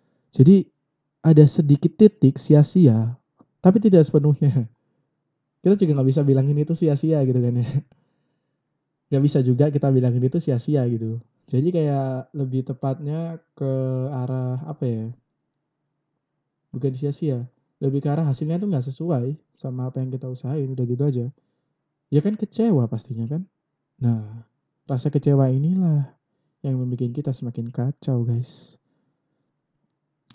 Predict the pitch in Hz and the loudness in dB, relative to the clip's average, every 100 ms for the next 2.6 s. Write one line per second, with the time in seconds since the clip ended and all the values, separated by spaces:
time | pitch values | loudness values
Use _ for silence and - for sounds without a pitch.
0 | - 127 120 113 113 117 117 117 117 117 | -2 2 2 0 -4 -6 -6 -6 -8 -8
1 | 147 139 151 127 120 131 127 120 117 113 | -8 -6 -6 -8 -8 -8 -6 -6 -6 -8
2 | 117 117 123 113 120 | -6 -8 -6 -6 -6